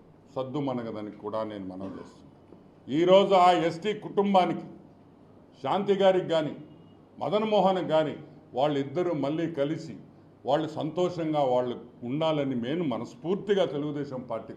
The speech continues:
కోరుకుంటున్నాం. ఎందుకంటే ఒక కుటుంబం విడిపోతే, ఒక కుటుంబం విడిపోతే ఆ పిల్లలు ఎంత మనోవేదనలో గురి అవుతారో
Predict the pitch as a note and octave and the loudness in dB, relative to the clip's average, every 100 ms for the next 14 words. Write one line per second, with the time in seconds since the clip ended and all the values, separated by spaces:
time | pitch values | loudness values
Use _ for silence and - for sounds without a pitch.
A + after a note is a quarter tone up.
0 | G#2+ A#2+ A#2+ G#2 - F#2 - - - - | -14 -14 -12 -14 -16 -20 -20 -20 -20 -20
1 | B2+ C3 E3 D#3 E3 E3+ C#3+ - - - | -10 -6 -4 -2 2 2 0 -6 -12 -4
2 | D#3 E3+ E3 D#3 F#3 F#3 E3+ D#3 G3+ A#3 | -2 0 -2 0 2 2 2 2 2 4
3 | A#3 A3+ D#3+ - - - C#3+ F#3 A3+ A3+ | 4 6 4 2 -10 -8 0 2 2 2
4 | B3 B3+ B3+ B3 A#3+ B3+ G3 C4+ C4+ B3+ | 8 10 10 8 6 4 10 10 10 8
5 | G3+ - - - A#3+ C4+ - C4 C#4+ D4 | 8 2 -4 6 10 10 8 4 10 12
6 | D4 C#4+ B3+ C4+ - - C#4+ C#4 C4 C#4+ | 12 12 8 6 2 10 12 12 10 12
7 | D#4 D4+ D4 C#4+ C#4+ C#4 C4+ B3+ A#3+ C4 | 12 12 12 12 12 12 12 12 8 8
8 | B3+ B3 B3 A#3 | 10 10 8 8